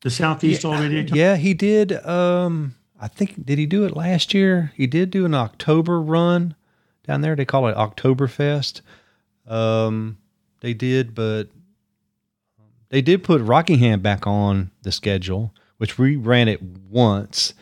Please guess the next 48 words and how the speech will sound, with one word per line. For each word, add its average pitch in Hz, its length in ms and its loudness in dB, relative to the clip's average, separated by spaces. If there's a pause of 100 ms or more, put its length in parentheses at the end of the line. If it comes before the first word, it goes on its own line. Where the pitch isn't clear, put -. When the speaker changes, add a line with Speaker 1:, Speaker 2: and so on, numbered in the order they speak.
(340)
Speaker 2:
It 180 120 4
was 165 300 2 (540)
okay, 113 1300 0 (440)
but 104 600 2
Speaker 1:
<laughs> - 640 -10
Speaker 2:
that's 147 140 0
Speaker 1:
It - 20 0
Speaker 2:
a - 20 0
Speaker 1:
was 123 80 0
like 127 80 2
Speaker 2:
lot 143 160 2
of 135 80 2
Speaker 1:
running 131 160 0
on 151 80 2
a 156 140 2
Speaker 2:
concrete 160 260 0
and 147 100 0
steel 139 400 0
in 110 80 0
that 113 160 0
place. 95 480 -4
<laughs> - 40 4 (380)
Speaker 1:
And, 147 140 2
uh, 135 60 2 (220)
plus, 165 300 0
it 147 60 0
was 123 100 2
be-, 131 300 0
they 135 140 0
just 139 200 -2
repaved 120 440 0
it, 104 80 -6
right? 117 260 -4
So 117 180 2
they're 117 140 2
in 120 40 2
the 120 80 2
middle 123 200 2
of 120 40 2
repaving 120 360 0
it 110 100 -4
now, 107 200 -2
I - 20 2
Speaker 2:
Right 107 200 4
Speaker 1:
think. 104 120 2
Speaker 2:
now, 87 80 -2
Speaker 1:
And 92 140 -4
Speaker 2:
yeah. 92 240 -4